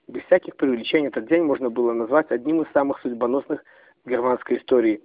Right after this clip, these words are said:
тех десятилетий. Рейхсфюрер,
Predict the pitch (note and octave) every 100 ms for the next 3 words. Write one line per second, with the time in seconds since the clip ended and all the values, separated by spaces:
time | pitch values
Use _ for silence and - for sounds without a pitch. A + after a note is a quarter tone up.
0 | _ - A#2+ B2 - - A2+ G2+ F2 -
1 | _ _ _ _ - _ _ _ _ _
2 | _ _ _ _ _ _ _ - C#3+ D3
3 | - G#3+ F#3 C#3